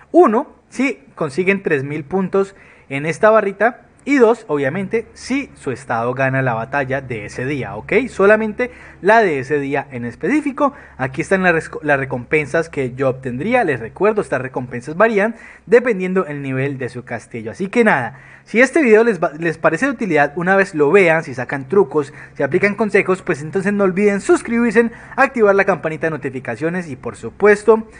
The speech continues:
dar, dejar su buen pulgar arriba y un comentario positivo que siempre se agradece. Y hablando de los comentarios, antes de explicar, que lo voy a hacer de manera rápida, no se preocupen, todos los trucos sobre este día dos,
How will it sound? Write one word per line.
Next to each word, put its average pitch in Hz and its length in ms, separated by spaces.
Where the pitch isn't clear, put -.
dar, 196 320
dejar 170 220
su 214 100
buen 220 140
pulgar 185 260
arriba 196 400
y 151 80
un 143 120
comentario 131 440
positivo 139 400
que 131 120
siempre 127 340
se 143 80
agradece. 190 580
Y 165 60
hablando 220 280
de 294 40
los 302 120
comentarios, 226 520
antes 208 220
de 214 80
explicar, 165 480
que 123 120
lo 120 120
voy 127 120
a - 20
hacer 185 220
de 185 80
manera 131 280
rápida, 151 280
no 123 80
se 113 80
preocupen, 202 560
todos 226 160
los 226 140
trucos 196 400
sobre 143 480
este 147 240
día 180 200
dos, 147 280